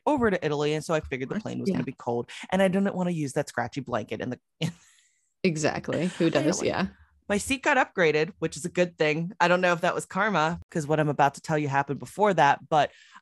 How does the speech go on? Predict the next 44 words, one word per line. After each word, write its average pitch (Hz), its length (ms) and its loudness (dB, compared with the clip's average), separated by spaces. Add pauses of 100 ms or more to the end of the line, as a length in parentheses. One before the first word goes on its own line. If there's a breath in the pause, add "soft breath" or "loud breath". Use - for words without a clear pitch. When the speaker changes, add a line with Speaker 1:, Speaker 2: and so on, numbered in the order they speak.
(120)
Speaker 1:
I 254 60 6
got 226 140 2
Speaker 2:
<laughs> 220 100 2
Speaker 1:
upgraded. 196 460 0 (340 soft breath)
It 196 140 0
was 120 140 2
just 175 200 -4
me 180 220 -2
and 196 80 -2
another 180 280 -2
individual, 156 800 -2
uh, 139 300 0
sitting 156 280 -6
next 147 280 -6
to 156 60 -10
me. 147 220 -6 (380)
And 151 440 0
I - 80 -6
had 151 100 -4
a 143 60 -2
window 147 340 -2
seat. 127 400 -8 (100)
It - 140 -10
was - 80 -20
great 135 480 -4 (120)
for - 100 -10
the 131 80 -8
flight - 280 -4
back 113 400 -2 (720)
because 147 220 -4
I 143 40 2
was 135 100 -4
supposed 170 280 0
Speaker 2:
Mm-hmm. 156 40 -10
Speaker 1:
to - 40 -10
be 151 140 -2
way 143 240 -2
back 139 300 -4
in 123 120 -12
coach, 123 420 -8
and 135 80 -8
I 127 40 -6
didn't 135 220 -6
get, 127 180 -6